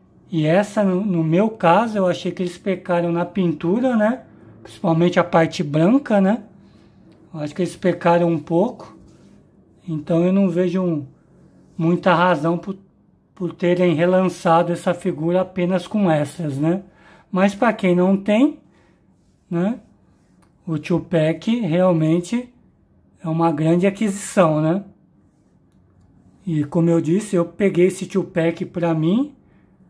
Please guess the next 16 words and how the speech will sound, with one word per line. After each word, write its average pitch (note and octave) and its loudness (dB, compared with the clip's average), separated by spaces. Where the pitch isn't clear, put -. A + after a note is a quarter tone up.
mais F3 0
pela A3+ -2
figura G#3 -2
da A3+ 0
Mania, F#3 2
né? E3+ -2
Mas D#3 0
agora, D#3+ 2
como F3 -2
eu F#3 2
fiquei F3+ -2
com E3 -2
dois D#3+ 2
Space D#3+ -4
Venom, G3 0
né? G#3 0